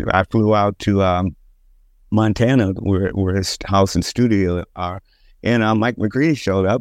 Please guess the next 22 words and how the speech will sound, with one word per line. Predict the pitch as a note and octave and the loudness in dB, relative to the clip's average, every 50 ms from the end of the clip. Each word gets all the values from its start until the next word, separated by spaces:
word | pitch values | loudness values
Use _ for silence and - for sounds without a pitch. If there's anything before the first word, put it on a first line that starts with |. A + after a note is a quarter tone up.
| - | -2
and | - G2+ G2+ G#2 | -2 0 0 2
me, | G#2 A2+ | 2 2
him, | A2 A2 G#2+ G#2+ G#2+ G#2 | 0 0 0 0 0 0
and, | G2+ G2 F#2+ | 0 0 -2
uh, | F2+ F2 F#2 F2 E2+ E2 - _ _ _ - _ _ - _ _ _ - | -2 -2 -4 -6 -8 -8 -10 _ _ _ -20 _ _ -20 _ _ _ 0
uh, | F#2+ F2+ F2 | 2 2 2
Richard | F2+ A2 - - G#2 G2+ F#2 | 2 0 0 0 -2 -2 -2
Stewart, | - - - B2+ A#2 A2+ G2+ G2 F#2+ F#2 | -4 -6 -4 -2 0 2 2 0 0 0
who, | F2+ F#2+ F#2+ G2+ G2+ - _ _ _ _ - | 0 -2 -2 -4 -6 -8 _ _ _ _ -6
uh, | - G2 F#2+ F#2 F2+ | -2 0 0 0 -2
played | F#2 - - A2+ G#2+ G2 E2+ | -4 -4 -2 0 0 0 0
drums, | F2+ G#2+ G#2 G#2+ A2 A2+ G#2+ - - | 0 2 2 4 4 2 0 0 -4
and | - G2 G#2 F#2+ | -4 -4 -2 -2
Jeff, | E2+ A#2 B2+ C3+ C3 - - | 0 0 0 0 0 -2 -4
and | G2+ G#2 G2 F#2+ | -2 -2 0 0
we, | G2+ A2 A2+ A2+ | 0 0 0 0
uh, | A2+ G#2+ G#2+ A2 A2 - | 0 -2 -2 -4 -8 -12
made | B2 B2 - G#2 G#2 G#2+ G#2+ G#2+ G2 - _ _ _ _ _ _ - | -8 -4 0 0 2 2 2 2 0 -2 _ _ _ _ _ _ -2
a | G#2+ G#2+ | 0 2
record, | G#2+ B2+ C#3+ - - - - - - | 2 2 2 0 -4 -6 -6 -8 -6
Trace | - - G2 G2+ - - | 0 2 2 2 2 0
Mountains. | F2+ G2 G2+ G2 - - E2 D#2 - - - | 0 2 2 0 0 -2 -4 -6 -8 -10 -16